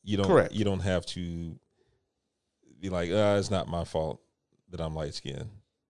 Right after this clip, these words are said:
Speaker 1: and you're not." Just acknowledge colorism for what it is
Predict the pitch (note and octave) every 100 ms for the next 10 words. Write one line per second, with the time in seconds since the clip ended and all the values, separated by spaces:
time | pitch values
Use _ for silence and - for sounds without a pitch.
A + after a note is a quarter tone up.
0 | _ _ E2 D#2+ D#2 - - - _ _
1 | _ _ _ _ _ A#2 G#2 G2 A2 A2+
2 | A2 - G2+ G2+ G2 F#2+ - F2+ F2 E2+
3 | D#2+ D#2 - -